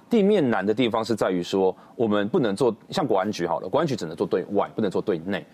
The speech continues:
所以他不能做对内政治侦防，那我们保防法也没有通过，那能够做的可能就只有调查局，但调查局能够查的可能就只有洗钱防治啊等等之类的，所以你等于是没有一个理由去查。譬如说，哎，我怀疑这个人跟中国有接触，然后在台湾也放假消息，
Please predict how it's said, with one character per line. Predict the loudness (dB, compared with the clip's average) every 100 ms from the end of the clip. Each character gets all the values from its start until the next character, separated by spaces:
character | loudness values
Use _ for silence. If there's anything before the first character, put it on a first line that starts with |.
| -20 -20 -2
所 | 0
以 |
他 | 2
不 | 2
能 | 2
做 | 2
对 | 2
内 | 2 2
政 | 0
治 | 0
侦 | 0 -2
防， | -4 -6 -4
那 | 0
我 | 0
们 | 0
保 | -2
防 | -2 -4
法 | -4
也 | -4 -4
没 |
有 | -6
通 | -6 -8 -6
过， | -6 -8 -8
那 | -2 0
能 | 2
够 | 0
做 | 0
的 | 0
可 | -2
能 | -2
就 | -2
只 | 0
有 |
调 | 0 -2
查 | -2 -8
局， | -10 -16 -16 -20 -6
但 | 0
调 | 2
查 | 2
局 | 2
能 | 2
够 | 2
查 | 2 0
的 | 0
可 | 0
能 | -2
就 | 0
只 | 2
有 | 0
洗 | 0 -4
钱 | -6
防 | -6 -4
治 | 0 2
啊 | 2 0
等 | 0
等 | -2 -2
之 | -4
类 | -2 -2
的， | 0
所 | 2
以 | 2 -2 -4
你 | 0
等 | 2
于 | 2
是 | 2
没 | 2
有 | 2
一 |
个 | 0
理 | 0 0 0 0
由 | 2 2
去 | 0
查。 | -4 -4 -2
譬 | 0
如 |
说， | 2 2
哎， |
我 | 2
怀 | 2
疑 | 0
这 | 0 0
个 | 0
人 | 0
跟 | -2 0
中 | 0
国 | 0 0
有 |
接 | -2 -4
触， | -2 -6 -8 -20 -8
然 | -2
后 | -2
在 |
台 | 0 0
湾 | 0
也 | -2
放 | -2
假 | -2 -2
消 | -4 -6
息， | -8 -16